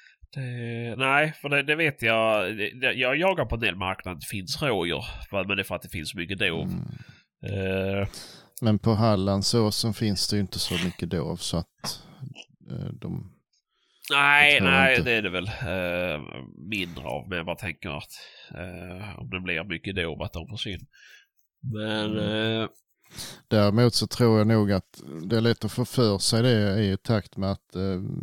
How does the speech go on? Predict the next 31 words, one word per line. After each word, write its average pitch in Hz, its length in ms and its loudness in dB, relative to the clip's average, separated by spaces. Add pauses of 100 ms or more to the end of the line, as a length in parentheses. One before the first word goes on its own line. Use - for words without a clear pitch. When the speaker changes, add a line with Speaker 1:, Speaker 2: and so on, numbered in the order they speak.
(140)
Speaker 2:
liksom, 101 300 -2
jordbruket 101 680 -2
läggs 101 280 0
ner 101 320 2
och 95 500 -4
flera 90 200 0
och 87 100 -4
flera 98 300 0
åkrar 98 320 -2
bara 90 260 -2
står 87 380 -4
och, 87 160 -4 (1600)
alltså, 117 200 6
det 92 60 -2
blir 107 140 4
bara 95 180 2
skräp - 500 0
på 110 220 4
dem 95 220 0
ju. 110 100 4 (160)
Speaker 1:
Ja. 90 240 0 (360)
Speaker 2:
<clears throat> - 340 -10
Då 113 240 2
har 101 160 2
ju 117 60 2
inte 123 160 -2
rådjuren 104 440 2
något 87 200 -4
att 92 60 0
hämta 101 380 0
där, 95 220 0